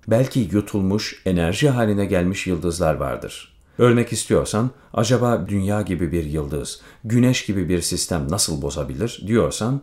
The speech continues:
işte kara delikler. Bugün kainatta belki milyonlarca, milyarlarca yıldızlar ölmüşler, kıyametleri kopmuş. Bir kısmı toz olmuş, bir kısmı enerji haline gelmiş. Atom bile kalmamış yani.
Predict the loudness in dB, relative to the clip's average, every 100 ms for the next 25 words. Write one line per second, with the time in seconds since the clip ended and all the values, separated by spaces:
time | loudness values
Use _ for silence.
0 | -6 -8 -4 -4 -2 -2 -2 -6 -10 -12
1 | -12 -16 _ _ -4 0 4 4 2 2
2 | 2 2 0 0 -2 -2 -14 _ 0 2
3 | 2 0 0 0 0 0 0 0 0 0
4 | 0 0 0 -6 0 2 4 2 2 2
5 | 2 2 0 0 0 -2 -4 -4 -4 -4
6 | -6 -6 -6 -6 -8 -20 -20 -4 -2 0
7 | -2 -2 -4 -4 -6 -8 -10 -12 -16 _
8 | _ 0 0 2 0 -2 -4 -4 -2 -2
9 | -2 -4 -8 -6 -2 -2 -2 -4 -4 -4
10 | -2 -2 -2 -2 -2 -4 -6 -6 -8 -10
11 | -10 -12 -16 -20 _ -8 0 2 4 2
12 | 0 0 -2 0 -6 -6 -6 -6 -8